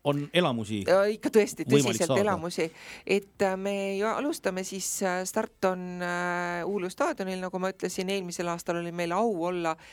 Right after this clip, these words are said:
Speaker 2: esimeseks, äh, stardiks, äh, vast renoveeritud staadionil. Tänavu aasta on siis nüüd juba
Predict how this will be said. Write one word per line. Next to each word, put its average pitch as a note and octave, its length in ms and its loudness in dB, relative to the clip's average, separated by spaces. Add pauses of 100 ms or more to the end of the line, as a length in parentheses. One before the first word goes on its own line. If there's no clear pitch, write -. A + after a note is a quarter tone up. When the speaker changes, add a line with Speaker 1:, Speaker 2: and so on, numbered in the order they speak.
(200)
Speaker 2:
esimeseks, F3 1200 -2
äh, E3+ 120 2
stardiks, G3 680 -2
äh, E3 300 0
vast F#3 240 -2
renoveeritud E3+ 680 -2
staadionil. D#3+ 580 -2 (320)
Tänavu F3 280 0
aasta E3+ 240 -2
on E3 80 -4
siis E3+ 200 -8
nüüd F3 120 -6
juba D#3+ 240 0